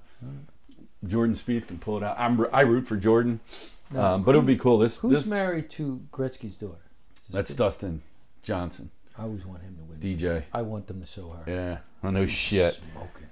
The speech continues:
Speaker 2: Yeah, man.
Speaker 1: Well, most of these guys have smoking wives, so.
Speaker 2: But the traditions at the British Open, they actually call it the Open now, and I think they call it the Open just because, um, my, I don't know. We were talking about this yesterday. I think the reason they changed the name from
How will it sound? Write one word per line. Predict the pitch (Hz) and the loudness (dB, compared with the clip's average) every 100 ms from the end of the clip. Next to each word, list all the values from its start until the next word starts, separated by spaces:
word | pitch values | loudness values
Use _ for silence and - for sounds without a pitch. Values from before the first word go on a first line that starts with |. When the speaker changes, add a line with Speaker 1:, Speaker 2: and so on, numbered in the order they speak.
| - - | -18 -8
Speaker 2:
Yeah, | 78 87 87 | -2 0 0
man. | 80 78 | -2 2
Speaker 1:
Well, | 294 | 4
most | 180 151 - | 6 4 2
of | |
these | 123 113 | -2 -2
guys | 117 110 - | -2 -2 -4
have | 107 | -8
smoking | - 107 98 95 | -8 -10 -10 -12
wives, | 90 87 - | -14 -16 -16
so. | 95 87 | -8 2
Speaker 2:
But | 143 | 4
the | 151 | 4
traditions | - 170 127 98 170 - 208 127 | 2 0 4 8 8 6 2 2
at | 101 | 0
the | |
British | 80 113 117 | 4 4 4
Open, | 139 - | 2 4
they | 220 | 2
actually | 262 - | 2 0
call | 131 156 - | 4 6 6
it | - | 4
the | 92 101 - | -2 0 0
Open | 104 104 - 78 73 | 0 0 -2 -4 -4
now, | 76 69 - - - | -6 -8 -12 -14 -2
and | 117 | -2
I | |
think | 156 233 | 0 0
they | 185 | 0
call | 127 135 123 | 2 4 4
it | - 80 | 2 -2
the | 101 - | -4 0
Open | 104 113 135 139 - - - - - - | 0 0 0 -2 -6 -18 -20 -20 -20 -6
just | 120 107 | -2 0
because, | 127 - 117 107 95 92 - - - - - | -2 2 6 6 4 -2 -14 -16 -14 -8 -2
um, | 107 98 95 92 87 - - - - - - | 0 0 -2 -6 -10 -14 -16 -16 -8 4 6
my, | 131 151 - 107 | 6 2 0 2
I | 120 | 2
don't | 113 | 4
know. | 98 | 4
We | 104 | 4
were | 135 | 6
talking | 147 131 | 4 4
about | 120 101 | 2 2
this | 90 | 2
yesterday. | 104 95 85 78 | 0 0 -2 0
I | 101 139 | 2 2
think | - 98 85 | 2 -2 -4
the | - | -4
reason | 85 101 98 | -2 -2 -2
they | 82 - - | -6 -8 -18
changed | - 104 104 98 | -4 -2 0 -2
the | 95 | -4
name | 92 92 | -4 -4
from | 92 82 73 | -6 -6 -8